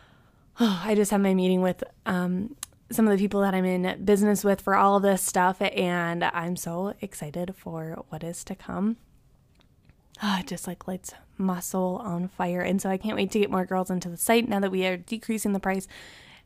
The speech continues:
More people can get in it. More people can get the value in it. We,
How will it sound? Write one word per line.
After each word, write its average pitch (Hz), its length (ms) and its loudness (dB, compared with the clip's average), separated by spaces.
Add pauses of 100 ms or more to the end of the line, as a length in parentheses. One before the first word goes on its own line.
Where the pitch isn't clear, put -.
More 262 180 10
people 254 240 2
can 240 160 2
get 220 140 4
in 202 120 4
it. 196 100 2
More 202 200 0
people 220 260 -2
can 202 200 -2
get 185 180 -2
the 190 60 -4
value 175 420 -2
in 185 160 0
it. 185 240 -2
We, 185 340 -2